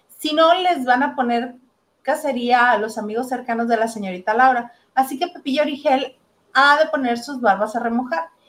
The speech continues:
Interpreten la fábula. Y Origel mandándole mensajes así de, "Comunícate conmigo, Laura, quiero saber cómo estás". ¿Ya lo has escuchado?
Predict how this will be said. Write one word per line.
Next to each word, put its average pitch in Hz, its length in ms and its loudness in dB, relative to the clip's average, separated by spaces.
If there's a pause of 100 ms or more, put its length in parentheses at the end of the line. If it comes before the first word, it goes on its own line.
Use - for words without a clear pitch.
(140)
Interpreten 403 880 -2
la 277 120 4
fábula. 170 680 2 (2750)
Y 233 180 6
Origel 240 360 10
mandándole 262 480 6
mensajes 240 540 0
así 254 280 -4
de, 220 340 -2 (240)
"Comunícate 381 680 4
conmigo, 370 540 6 (280)
Laura, 370 240 6 (120)
quiero 349 200 0
saber 320 380 6
cómo 339 200 4
estás". 427 1080 6 (100)
¿Ya 247 160 8
lo 370 60 4
has - 120 -6
escuchado? 381 440 4